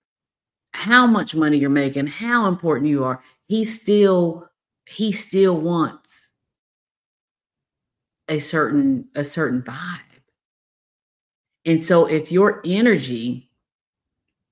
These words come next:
because you've been single for so long in most cases, if your energy is fighting with his energy, if you've taken on a masculine energy, that's a whole nother episode too, 'cause there's a whole lot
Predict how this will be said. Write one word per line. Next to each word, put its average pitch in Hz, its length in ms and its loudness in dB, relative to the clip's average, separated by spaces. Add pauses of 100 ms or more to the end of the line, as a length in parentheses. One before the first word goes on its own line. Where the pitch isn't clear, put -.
(160)
because 214 460 4
you've 185 200 2
been 147 140 0
single 123 680 -4
for 156 120 -2
so 143 220 0
long 123 380 -2
in 120 80 -4
most 117 240 -10
cases, 117 520 -10 (340)
if 196 200 4
your 165 300 0
energy 151 920 0 (160)
is 160 240 -2
fighting 170 800 0 (140)
with 160 320 -2
his 247 640 -2 (520)
energy, 123 720 -6 (320)
if 143 180 -6
you've 220 160 -2
taken 185 300 2
on 160 140 4
a 143 80 2
masculine 165 640 2
energy, 147 400 0
that's 151 200 0
a 156 40 -8
whole 147 160 -2
nother 131 240 -2
episode 127 360 -6
too, 147 160 0
'cause 131 140 -6
there's 147 160 -2
a 131 120 -4
whole 165 540 2
lot 147 440 0